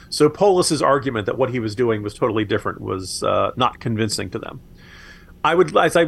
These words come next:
I have a piece in today's Washington Post, uh, and I, I kind of point out that, like, this should illustrate that this always very simplistic, convenient narrative of illegal immigration isn't that bad, and, "Ah, these Republican governors of these border states, they're just so mean."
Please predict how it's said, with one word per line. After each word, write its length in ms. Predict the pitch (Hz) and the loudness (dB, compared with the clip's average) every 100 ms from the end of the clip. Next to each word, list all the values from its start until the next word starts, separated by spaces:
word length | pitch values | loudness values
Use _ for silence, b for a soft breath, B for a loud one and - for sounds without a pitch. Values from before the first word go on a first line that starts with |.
| 156 | 2
I 120 | 165 | 0
have 140 | 151 147 | 2 2
a 100 | 135 | 0
piece 300 | - 208 165 | -2 -6 -4
in 60 | |
today's 300 | 160 147 131 | 0 2 4
Washington 400 | 127 117 - 113 | 4 2 0 -10
Post, 460 | 104 101 92 - - - | -4 -2 -2 -6 -12 -8
uh, 60 | - | -2
and 180 | 104 110 | -2 0
I, 220 | 113 123 | 2 2
I 40 | 110 | 0
kind 220 | - 165 | -2 -2
of 40 | |
point 140 | 147 131 | 0 0
out 140 | 120 | 2
that, 60 | 123 | 0
like, 180 | 113 | 0
this 160 | 160 208 | 2 2
should 260 | - 185 147 | 2 -2 0
illustrate 560 | 147 147 - 110 104 - B B - - | 0 0 -2 -4 -4 -8 B B -20 -6
that 120 | 143 156 | -4 0
this 160 | 160 | 2
always 380 | 170 202 202 120 | 4 6 4 2
very 220 | 151 165 | 2 2
simplistic, 840 | 160 - 165 160 160 156 - 165 - | 0 -4 -4 0 0 0 0 -2 -2
convenient 480 | 135 120 151 143 | -6 -4 -4 -4
narrative 580 | 113 113 120 113 107 101 | 0 2 2 2 0 -2
of 460 | 113 110 107 107 - b b b - | -2 0 0 -2 -6 b b b 0
illegal 400 | 339 311 233 185 | 2 4 6 6
immigration 540 | 165 143 160 160 151 | 4 2 2 0 -4
isn't 220 | 139 143 | -6 -4
that 220 | 127 120 - | -2 -2 0
bad, 480 | 117 120 120 123 | 0 2 2 0
and, 100 | 117 - | 0 0
"Ah, 240 | 214 - | 0 0
these 220 | 180 165 | -4 -2
Republican 520 | 175 - 269 269 185 147 | -4 0 -2 -2 -6 -4
governors 540 | 165 165 160 165 160 | -2 -2 -4 -6 -6
of 60 | 127 | -8
these 100 | 113 | -6
border 380 | - 156 147 | 0 2 2
states, 260 | 143 151 139 | -2 -4 -6
they're 80 | 202 | -2
just 240 | 359 - | 0 2
so 160 | 214 165 | 4 2
mean." 720 | 127 139 180 190 180 156 | 2 0 0 2 0 0